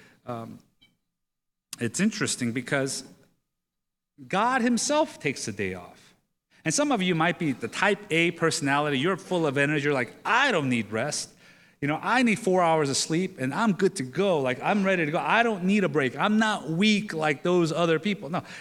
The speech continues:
God took a break. And this is a discipleship moment where he says, "Now you wanna be like me, be holy as I am holy."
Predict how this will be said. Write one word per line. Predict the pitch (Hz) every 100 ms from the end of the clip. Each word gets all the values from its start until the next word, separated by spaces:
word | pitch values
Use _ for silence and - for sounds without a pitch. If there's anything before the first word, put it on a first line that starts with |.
| - 139
God | 139 226 302 -
took | 160 -
a |
break. | 98 101 98 - - - _ _ _ _ _ -
And | - 185
this | 233 233
is |
a | 185
discipleship | 156 151 226 254 254 240 196 160
moment | 190 208 156
where | 156
he | 165 208
says, | 190 135
"Now | 170 214
you | 220 214 190 - - -
wanna | 175 180
be | 139 185 208
like | 190 170 180 -
me, | 165 180 151
be | 127 208
holy | 196 202 220 233 214 185 175
as | 147 156
I | 175 190
am | 175
holy." | 143 151 147